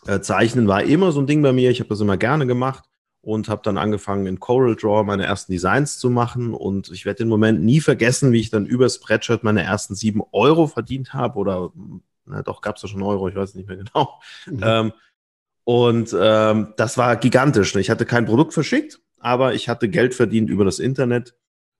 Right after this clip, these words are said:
Speaker 1: und, ähm, hab das dann sukzessive immer weiter ausgebaut, bis ich dann mal sage und schreibe hundert, paar sechzig Euro, das war mal so das Highlight irgendwie. Und das hab ich ja verdient, äh, weil ich Flyer ausgetragen hab bei meiner Zielgruppe.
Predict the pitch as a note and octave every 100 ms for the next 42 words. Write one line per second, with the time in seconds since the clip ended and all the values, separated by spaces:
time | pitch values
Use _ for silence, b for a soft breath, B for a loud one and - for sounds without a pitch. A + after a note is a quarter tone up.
0 | _ G2+ G2+ G2+ G2 - F#2 F#2+ C#3 -
1 | G2 - G#2 G#2+ - A2+ G2+ G#2 G2 F2+
2 | F#2 G2 F#2 G2 G2 F2+ A2+ D3 - G#2+
3 | A2 A2 G#2+ G2 - G2 G2+ F#2+ - F2
4 | G#2+ A2 G2 F2 F#2 F#2+ G2 F#2+ F#2+ F#2+
5 | F#2 - _ _ _ _ _ - - G2+
6 | G2 F2+ G#2 G2+ - - G#2 A2+ G#2+ F#2+
7 | F2+ G#2+ G2+ G2 - - G2+ G#2+ F#2 -
8 | - E2 E2 - _ _ _ _ - F2+
9 | F#2 G2+ G2+ - - G2 F#2 A2 B2+ A#2
10 | - F2 G2+ F#2+ F#2 F#2 F#2 - F#2+ A#2
11 | A2 - F#2+ - - - D#2 F#2+ G2 A2+
12 | - G2 G#2+ G#2 G2 - F#2 - - -